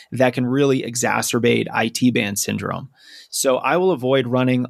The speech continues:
any big downhills, anything steep very quickly. I will also avoid running on the camber of the road. And the camber is sort of the slope at the edge of the road. It's for rainwater to,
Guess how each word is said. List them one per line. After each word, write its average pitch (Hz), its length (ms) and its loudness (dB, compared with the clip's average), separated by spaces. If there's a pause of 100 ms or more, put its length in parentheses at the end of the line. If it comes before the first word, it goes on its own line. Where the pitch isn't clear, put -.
(140)
any 143 300 2
big 123 400 0
downhills, 127 760 0
anything 135 400 0
steep - 680 -4
very 120 280 2
quickly. 143 600 0 (360)
I 147 120 2
will 165 80 2
also 208 520 0
avoid 131 560 0
running 131 340 2
on 120 160 0
the 117 80 0
camber 127 840 0
of 117 160 0
the 110 100 -2
road. 107 460 0 (440)
And 135 220 0
the 139 40 -6
camber 214 420 2
is 127 240 0
sort - 180 4
of 131 80 4
the 120 60 0
slope 127 580 0
at 113 80 -4
the 117 160 -4
edge 120 200 2
of 113 100 -2
the 110 80 -6
road. 123 400 2
It's 120 100 -4
for 170 180 0
rainwater 120 680 2
to, 107 320 0